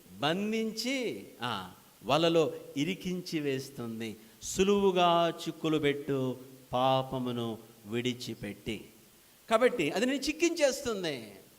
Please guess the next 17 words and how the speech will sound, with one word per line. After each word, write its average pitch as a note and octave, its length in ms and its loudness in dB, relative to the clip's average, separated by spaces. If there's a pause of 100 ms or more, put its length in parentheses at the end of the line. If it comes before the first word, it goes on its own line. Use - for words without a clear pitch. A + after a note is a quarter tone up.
(300)
ఎన్ని B3 360 4
కుటుంబాలు B3 960 2 (180)
సర్వనాశనం A#3+ 500 6
అయిపోయినాయి, G#3 600 0 (240)
ఎంతమంది B3 540 4
భార్యాభర్తలు A#3+ 920 8 (260)
కుపగూలిపోయారు, A#3 1000 6 (220)
ఎన్ని B3+ 220 8
కుటుంబాలు B3 800 6 (160)
బజారు C4 380 10
పాలైనాయి, A3+ 720 8 (180)
ఎన్ని B3 520 6
సంస్థలు, A#3 840 6 (120)
ఎన్ని B3 220 8
వ్యవస్థలు B3+ 560 8 (360)
విచ్ఛిన్నమైనాయి. A#3 1040 6
ఎందుకంటే G3 720 2